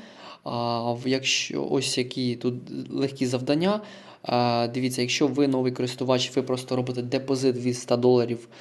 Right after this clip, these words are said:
а, та просто проторгуєте їх, вам дають одразу дві спроби. А якщо ви старий користувач, то ви просто робите торговий обсяг, як це зробив я, а,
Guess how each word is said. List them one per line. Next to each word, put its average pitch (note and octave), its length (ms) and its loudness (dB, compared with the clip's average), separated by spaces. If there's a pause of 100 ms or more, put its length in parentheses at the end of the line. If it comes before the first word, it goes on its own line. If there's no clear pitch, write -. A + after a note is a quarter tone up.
(340)
а, A#2 340 2
та B2+ 180 0
просто A#2+ 680 2
проторгуєте D3+ 840 0
їх, F3+ 260 -2
вам C#3+ 340 4
дають B2+ 300 4
одразу B2+ 380 0
дві B2 220 -6
спроби. A#2 460 -4 (1500)
А B2 220 2
якщо C3+ 340 4
ви C#3+ 120 2
старий G3+ 340 0
користувач, D#3+ 540 2
то C#3 100 -6
ви C#3+ 140 2
просто C#3+ 480 0
робите B2 600 2 (440)
торговий C3+ 400 4
обсяг, D#3+ 500 2
як C3 200 -2
це C3+ 160 -2
зробив B2 400 2
я, C#3+ 180 2
а, B2 840 0